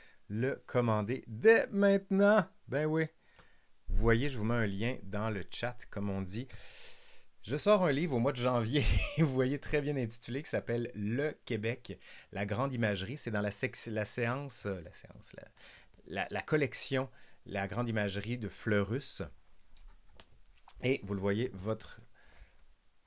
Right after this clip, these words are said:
ah, ça va arriver encore, voilà. C'est votre serviteur qui a signé les textes de ce livre. C'est surtout pour les, je vous dirais, entre sept et douze ans environ. Donc, les quatre saisons, là, j'ai fait une petite blague, là, les quatre saisons dans le désordre, qui est une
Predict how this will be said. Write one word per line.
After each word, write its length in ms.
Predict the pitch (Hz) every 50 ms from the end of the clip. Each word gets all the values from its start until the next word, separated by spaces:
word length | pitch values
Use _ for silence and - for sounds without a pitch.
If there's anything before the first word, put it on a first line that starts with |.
| _ -
ah, 180 | 95 82 82 80
ça 160 | - - 85
va 100 | 80 82
arriver 200 | 82 80 82 85
encore, 240 | 82 80 - 101 80
voilà. 240 | 85 92 90 - - - - - - - - _ - _
C'est 380 | _ - - - 98 101 - - _ _ _ _ _ _ _ _
votre 260 | - 113 117 - - 113
serviteur 640 | - 120 110 107 101 - - 117 117 117 110 113
qui 140 | - - 117
a 80 | 113 -
signé 360 | - - - - 110 113 117
les 140 | 110 107 101
textes 520 | - - 123 117 113 - - - - 104 92 - - - - - - - -
de 120 | 110 117 120 -
ce 160 | - - -
livre. 220 | 107 101 120 143 -
C'est 180 | - - 147
surtout 400 | - - - 190 - - - 226
pour 240 | 208 - - 120 117
les, 140 | 120 143 143
je 80 | 117
vous 80 | 110 101
dirais, 260 | 95 110 110 120 131 -
entre 400 | - 127 135 151 147 - - - - - - - - - - - _ -
sept 720 | - - - - - 160 160 170 170 - - - - - - -
et 240 | 135 127 131 135 - -
douze 480 | 107 98 92 117 131 131 120 113 104 104
ans 200 | 107 113 135 139 - - - - -
environ. 540 | 104 107 98 101 104 101 90 104 120 127 120 - - - - - -
Donc, 120 | 104 98
les 120 | 98 107 104
quatre 160 | - 117 113
saisons, 360 | - - 101 98 95 110 117
là, 80 | 113 107
j'ai 80 | 101
fait 140 | 95 - 117
une 100 | 110 101
petite 200 | 101 - - 104
blague, 280 | 104 107 98 104 110 104
là, 120 | 98 95
les 80 | 92 90
quatre 220 | - - 117 113
saisons 300 | - - 104 98 98 110
dans 120 | 104 98 95
le 60 | 92
désordre, 440 | 92 98 92 90 98 104 110 113 -
qui 60 | 101
est 120 | 95 -
une 360 | 101 98 95 95 87 71 69